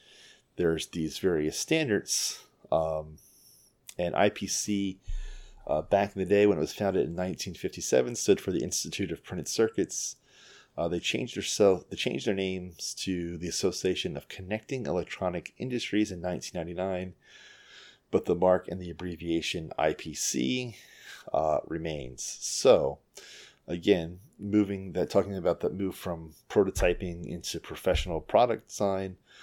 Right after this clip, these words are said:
um, one thing to learn about is I P C standards. Um,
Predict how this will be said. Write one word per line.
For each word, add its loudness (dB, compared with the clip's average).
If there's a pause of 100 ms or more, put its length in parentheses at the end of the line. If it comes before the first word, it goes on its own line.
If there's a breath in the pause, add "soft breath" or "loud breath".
(300 loud breath)
um, 2 (160)
one 0
thing -4
to -6
learn 4
about 4
is -2
I 2
P -8
C -8
standards. -4
Um, 2